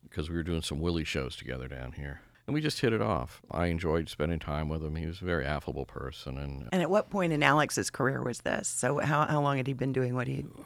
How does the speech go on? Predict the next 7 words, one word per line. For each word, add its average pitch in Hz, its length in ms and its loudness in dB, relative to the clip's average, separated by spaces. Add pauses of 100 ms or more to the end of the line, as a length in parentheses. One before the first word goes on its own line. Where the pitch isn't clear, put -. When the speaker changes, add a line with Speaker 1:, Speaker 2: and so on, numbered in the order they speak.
(240)
Speaker 1:
Alex 139 640 -2 (600)
started 104 500 4
in 82 120 2
nineteen 90 520 2
sixty-nine 87 1900 -2
or 85 180 -2
eight. 90 300 0